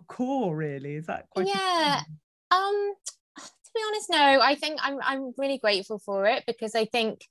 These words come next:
Speaker 2: you know, I edit other people's work, but you have that distance. And I think that no one can successfully edit their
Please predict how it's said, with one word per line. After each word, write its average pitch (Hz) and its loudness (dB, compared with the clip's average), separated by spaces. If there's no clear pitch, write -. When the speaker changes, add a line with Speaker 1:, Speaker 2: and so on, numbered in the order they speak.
Speaker 2:
you 240 0
know, 233 6
I 214 6
edit 214 0
other 208 -2
people's 208 -6
work, 160 2
but 190 4
you 208 -6
have 196 0
that 196 -4
distance. 240 -2
And 214 2
I 208 2
think 208 -2
that 196 4
no 202 2
one 202 -2
can 190 -6
successfully 190 0
edit 185 2
their 180 2